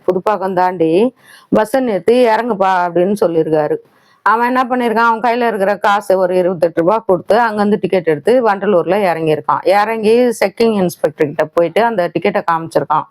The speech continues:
இந்த மாதிரி இந்த பஸ்ல வந்து என்னை டிக்கெட் எடுக்க சொன்னாங்க அப்படின்னு அந்த வ-, பஸ்ஸோட நம்பரை வந்து போன்ல எடுத்து அங்க போய் காமிச்சிருக்கான். அவர் வந்து, "நீ ஏன்பா டிக்கெட் எடுத்த?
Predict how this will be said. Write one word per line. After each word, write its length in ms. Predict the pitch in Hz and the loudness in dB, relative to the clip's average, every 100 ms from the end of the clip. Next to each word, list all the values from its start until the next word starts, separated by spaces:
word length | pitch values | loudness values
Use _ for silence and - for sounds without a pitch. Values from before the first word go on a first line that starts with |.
| _ - - - | _ -20 -20 -6
இந்த 160 | - 185 | -2 2
மாதிரி 200 | 202 247 | 2 0
இந்த 160 | 220 | -2
பஸ்ல 400 | 190 185 - 180 | -2 -2 -2 -2
வந்து 240 | 214 185 202 | 0 0 0
என்னை 160 | 202 | 0
டிக்கெட் 260 | 180 175 214 | 0 -2 0
எடுக்க 360 | 208 160 - 170 | -2 -2 -2 -2
சொன்னாங்க 280 | 165 160 165 | -2 0 0
அப்படின்னு 320 | 180 151 170 | 0 0 0
அந்த 220 | 208 185 | 0 0
வ-, 300 | 160 160 160 151 | 0 0 0 0
பஸ்ஸோட 560 | 165 - - 190 165 160 | -2 0 0 0 0 -2
நம்பரை 340 | 170 185 208 | -2 0 -2
வந்து 300 | 175 156 180 285 - _ - - _ - | -2 -2 0 0 -4 _ -20 -20 _ -2
போன்ல 280 | 240 226 208 170 165 156 151 156 156 | 0 0 0 0 0 0 0 -2 0
எடுத்து 320 | 170 180 180 | 0 0 0
அங்க 220 | 226 220 185 | -2 0 0
போய் 200 | 190 208 | 0 0
காமிச்சிருக்கான். 540 | 175 160 - 151 190 220 | -2 -2 -4 -2 0 2
அவர் 220 | 220 214 202 | 2 2 0
வந்து, 340 | 208 208 220 | 0 0 0
"நீ 280 | 220 208 202 | 0 2 2
ஏன்பா 260 | 208 208 | 0 -2
டிக்கெட் 260 | 185 180 185 | -2 -2 0
எடுத்த? 560 | 185 151 - 170 175 | 0 0 0 0 0